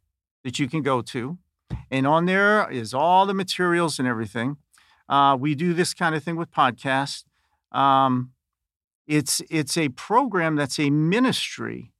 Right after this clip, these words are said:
of Abundant Life to reach out in the community and to help Christians know what they believe. So that's, I would, I would say come to the class, just pop in. Don't worry about it and just experience it and see if it's something that could be helpful.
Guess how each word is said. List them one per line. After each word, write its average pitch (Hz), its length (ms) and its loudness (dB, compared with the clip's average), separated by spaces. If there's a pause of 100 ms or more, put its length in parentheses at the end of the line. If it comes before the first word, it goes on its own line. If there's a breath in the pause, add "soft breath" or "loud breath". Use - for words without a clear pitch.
(140)
of 139 160 -2
Abundant 147 440 -2
Life 123 380 -2
to - 120 -10
reach 127 380 -4
out 120 180 -2
in 120 120 -2
the 131 60 -4
community 139 640 -2
and 127 180 -2
to 117 120 -6
help 131 240 -4
Christians 110 920 -4 (220)
know 123 120 -2
what 113 120 -4
they 117 100 -4
believe. 110 400 -8
So 104 320 -2 (1300)
that's, - 400 -8 (300)
I 151 120 4
would, 185 180 0
I 156 200 4
would 196 140 -2
say 196 220 -2
come 165 340 -2
to 247 80 -4
the 339 120 -6
class, - 260 -6
just - 240 -8
pop - 320 2
in. 101 460 -8
Don't 151 200 -4
worry 180 200 2
about 107 240 -4
it - 100 -20 (140)
and 127 160 -4
just 135 240 -6
experience 165 640 -4
it 170 100 -2
and 120 160 -2
see 180 320 -2
if 165 160 -4
it's 135 160 -8
something 139 320 -2
that 127 140 -2
could 123 100 -8
be 113 80 -4
helpful. - 420 -8